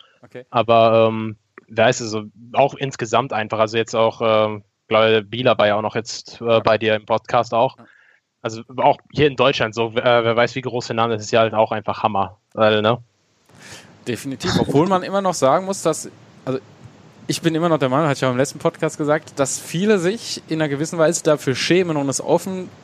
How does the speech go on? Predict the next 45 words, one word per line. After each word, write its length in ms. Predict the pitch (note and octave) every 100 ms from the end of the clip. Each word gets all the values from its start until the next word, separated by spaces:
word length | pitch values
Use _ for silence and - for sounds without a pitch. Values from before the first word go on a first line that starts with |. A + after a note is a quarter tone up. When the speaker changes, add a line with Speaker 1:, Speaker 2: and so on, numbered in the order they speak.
| - -
Speaker 1:
gar 160 | C3
nicht 180 | E3 -
zugeben 580 | - E3+ B2+ B2+ A#2 G#2+ G#2
würden, 280 | C3 C3+ A#2+
obwohl 360 | A2 G2+ A#2 D3
das 180 | D3+
ja, 260 | C#3+ C3+ C3 - - - - - -
wie 120 | A2+ B2
gesagt, 240 | B2 B2+
in 60 | A#2+
der 100 | A2
Formel 260 | A2 G#2+
eins, 320 | G2+ B1+ E2+
hatte 120 | - C3+
ich 40 |
ja 100 | B2+
im 100 | A2+
letzten 220 | A2 -
auch 120 | A#2+
schon 160 | - C3
gesagt, 280 | C3 D3 - -
eigentlich 300 | - B2+ B2
gang 200 | C3 C3
und 100 | A#2+
gäbe 220 | B2+ D3
ist, 200 | A#2 G#2
dass 180 | A#2+ -
da 160 | A#2+ A2+
am 80 | G#2+
F-, 320 | - - -
Simulator 560 | A2+ A#2 A2+ A2 A2+ G#2
gefahren 260 | G2 A2
wird. 120 | A2
Auch 100 | G#2 A#2+
wenn's 140 | C3
jetzt 160 | B2 -
nicht 160 | A2+ C#3+
die 80 |
sind, 180 | C3 B2
die 140 | A#2 A#2
wir 160 | D#3+
haben, 380 | D#3 E3 E3 C3+
sondern 200 | B2+ B2
die 80 | A2
kosten 500 | B2+ - - B2